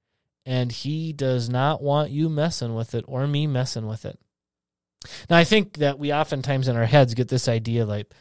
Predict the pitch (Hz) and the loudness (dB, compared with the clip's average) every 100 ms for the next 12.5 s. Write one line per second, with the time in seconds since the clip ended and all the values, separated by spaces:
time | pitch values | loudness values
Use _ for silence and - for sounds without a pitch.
0 | _ _ _ 127 117 175 196 185 156 131 | _ _ _ -6 0 4 8 8 6 2
1 | - 185 170 147 156 151 143 135 131 135 | 2 0 2 2 2 2 -2 -4 -4 0
2 | 135 202 - 175 185 165 151 151 139 139 | 6 6 6 4 4 6 8 8 8 8
3 | 135 117 110 190 185 196 147 147 185 147 | 8 4 2 4 6 6 6 6 6 6
4 | 120 104 - 131 - 202 185 - 185 185 | 2 -2 -2 -2 2 4 4 4 4 4
5 | 143 135 123 127 - 196 - 185 190 165 | 2 -2 0 -2 0 0 2 2 2 4
6 | 135 131 127 - - 160 156 147 165 151 | 4 2 0 -8 -6 0 0 0 -2 -4
7 | 135 151 - 196 196 - 151 151 165 165 | -4 -8 0 2 4 0 4 8 8 8
8 | 156 120 104 _ - - 190 226 214 - | 8 4 0 _ -20 4 10 12 12 8
9 | 160 135 131 127 120 113 120 127 117 110 | 8 8 8 6 4 4 2 2 0 2
10 | 113 123 139 - - 127 113 110 117 139 | 0 2 0 -2 -2 -2 0 0 0 -2
11 | 139 _ _ _ _ _ 135 - - 127 | -4 _ _ _ _ _ -8 -6 -2 -2
12 | - 107 117 143 | -2 -4 -4 -6